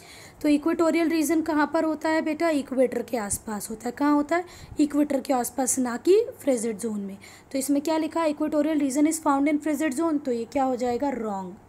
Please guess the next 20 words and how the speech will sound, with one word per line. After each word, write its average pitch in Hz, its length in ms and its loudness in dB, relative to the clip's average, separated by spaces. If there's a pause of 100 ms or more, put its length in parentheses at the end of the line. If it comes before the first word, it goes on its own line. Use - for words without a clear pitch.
(100)
ठीक 226 120 -18 (100)
है, 311 160 -4 (540)
"Equatorial 392 560 4
forest 349 360 4
region 330 500 2
receives 349 380 2
direct 294 320 4
rays 330 240 2
of 339 80 2
the 349 180 0
sun", 339 120 2
मैंने 294 280 2
एक 294 140 -2
क्वेश्चन 285 300 0
के 320 100 0
आंसर 294 300 0
में 320 100 0
भी 320 60 0
बताया 302 460 2
कि 302 360 0